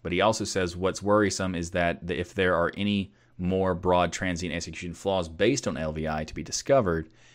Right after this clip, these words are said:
that could end up necessitating this increased L fence usage to become more widespread, considering how we have seen these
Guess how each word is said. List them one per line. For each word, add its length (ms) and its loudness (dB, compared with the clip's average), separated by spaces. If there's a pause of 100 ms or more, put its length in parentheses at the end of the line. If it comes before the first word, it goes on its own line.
(240)
that 200 8
could 140 4
end 280 2
up 300 2
necessitating 800 -2
this 240 0
increased 640 -6
L 200 -2
fence 340 -6
usage 360 -4
to 60 -10
become 300 -4
more 260 0
widespread, 640 0
considering 640 -2 (300)
how 160 4
we 120 2
have 280 -2
seen 380 -4
these 340 -4